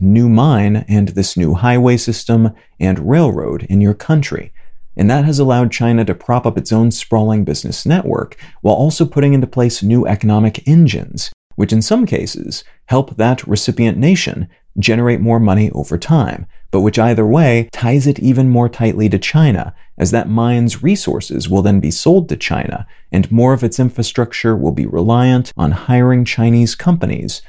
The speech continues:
for construction and maintenance purposes. The outcomes of this type of Chinese investment have been mixed. Many nations that have taken Chinese money have been left in what's sometimes called a debt trap,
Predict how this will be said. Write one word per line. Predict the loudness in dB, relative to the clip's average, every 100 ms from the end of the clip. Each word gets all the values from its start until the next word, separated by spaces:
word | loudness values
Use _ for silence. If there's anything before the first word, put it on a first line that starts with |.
| -20
for | -4 -4
construction | 0 -2 0 -4 -2 -2 -2 0
and | 0 0 0
maintenance | 0 0 -2 -8 -12 -16 -18 _
purposes. | -2 -2 -2 -8 -10 -10 -14 -18 _ _ _ _ 0
The | 0
outcomes | 2 0 -2 -8 -8 -12 -14 -16 -10 -4
of | 0
this | 0
type | 0 -2
of | -2
Chinese | 0 2 4 2 2
investment | 0 0 -2 -6 -8
have | -8 -6
been | -2 2
mixed. | 2 0 -6 -14 -14 -18 -20 -10 0
Many | 2 4
nations | 2 0 -2 -2
that | -2
have | -2
taken | -2 0 0
Chinese | 0 0 0 2
money | 2 2 2
have | -2 0
been | 0 2
left | 0 -2 -2
in | 2 2
what's | 0 0
sometimes | 0 2 2 0
called | 0 0 2 0
a | -2
debt | 0 -2 -4 -10
trap, | -6 -6 -6